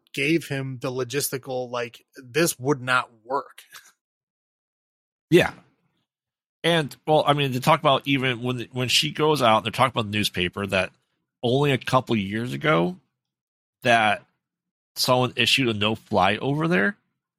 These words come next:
Speaker 2: Like, that means he still left the town. Someone had to do it, right?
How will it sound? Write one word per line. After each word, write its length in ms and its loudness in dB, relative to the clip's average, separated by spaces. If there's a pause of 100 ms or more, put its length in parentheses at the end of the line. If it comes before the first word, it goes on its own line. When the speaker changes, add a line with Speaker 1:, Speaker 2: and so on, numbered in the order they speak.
(640)
Speaker 2:
Like, 160 -4
that 160 2
means 160 -2
he 120 -2
still 280 2
left 220 4
the 80 -6
town. 300 -2 (1600)
Someone 380 0
had 180 4
to 60 -2
do 220 -4
it, 160 -6
right? 260 -2